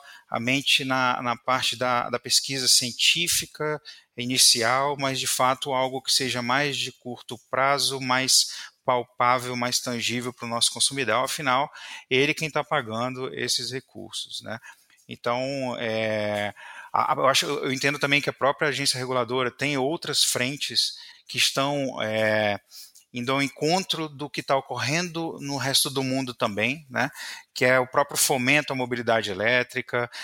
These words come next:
que é o próprio fomento aos serviços anciliares, né? Que são a possibilidade das distribuidoras, é, é,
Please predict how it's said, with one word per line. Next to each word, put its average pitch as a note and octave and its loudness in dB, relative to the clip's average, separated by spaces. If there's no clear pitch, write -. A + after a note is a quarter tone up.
que - 0
é B2 4
o A#2+ 0
próprio C#3 0
fomento C3+ -2
aos B2+ 2
serviços B2+ 2
anciliares, A#2 2
né? A#2 0
Que B2+ -6
são B2 2
a - 0
possibilidade B2 2
das A2+ 0
distribuidoras, A2+ 0
é, G#2+ 4
é, G#2 -4